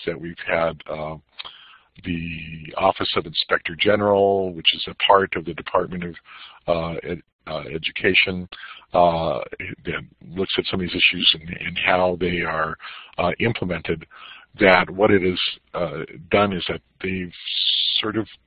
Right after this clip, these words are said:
added interpretations to this, and we'll go through what some of those are, uh, because these have changed over the last few years as, as I've been following, uh, following them. And that's,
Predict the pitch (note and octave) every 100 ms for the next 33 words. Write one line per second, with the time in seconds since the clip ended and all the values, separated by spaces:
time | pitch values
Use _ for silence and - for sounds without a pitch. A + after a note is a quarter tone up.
0 | _ - - C#3+ B2 D#2+ - F2 - G2
1 | F2 - E2+ - E2 - E2 G2+ - F#2+
2 | G2 G2 G2+ F#2 - G2 G2 - - -
3 | - _ F#2 - - F2+ E2+ E2+ - F#2+
4 | G#2 F2 - - - - - - - F2+
5 | F2 D#2+ - F#2+ G#2+ - B2+ - - D#3
6 | C3+ - E2+ E2+ E2+ F2 - F#2+ E2+ E2
7 | F#2 E2+ - F#2 F2 F2 F2 E2+ E2+ -
8 | F#2+ G2 F#2+ E2+ D#2+ - D2+ - - -
9 | G2 G2 F2 D#2+ D2 _ - - - -
10 | - - A2+ B2